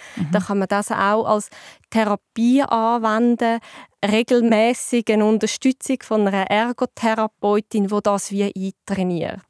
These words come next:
Speaker 1: Mhm.
Speaker 2: Oder selber wieder im Heim können in die Cafeteria runtergehen. Das gibt einem Menschen natürlich enorme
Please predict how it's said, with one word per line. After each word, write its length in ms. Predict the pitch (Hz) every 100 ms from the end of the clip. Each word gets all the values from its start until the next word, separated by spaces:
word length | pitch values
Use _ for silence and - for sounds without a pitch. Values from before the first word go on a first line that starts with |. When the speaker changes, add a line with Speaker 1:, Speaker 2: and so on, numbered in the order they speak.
| -
Speaker 1:
Mhm. 240 | 170 175 190
Speaker 2:
Oder 300 | 220 220 208 - - - -
selber 500 | 233 226 240 254 240
wieder 400 | 240 233 226 -
im 200 | 220 190
Heim 260 | 202 214
können 280 | 208 226 214
in 40 | -
die 60 | -
Cafeteria 920 | - 226 214 208 - 196 190 220 214
runtergehen. 560 | - 190 220 - 170 165
Das 160 | 196 -
gibt 360 | 196 - - 190
einem 280 | 185 180
Menschen 360 | 185 185 208 -
natürlich 540 | 190 - 196 185 196 196
enorme 600 | 185 196 208 220 202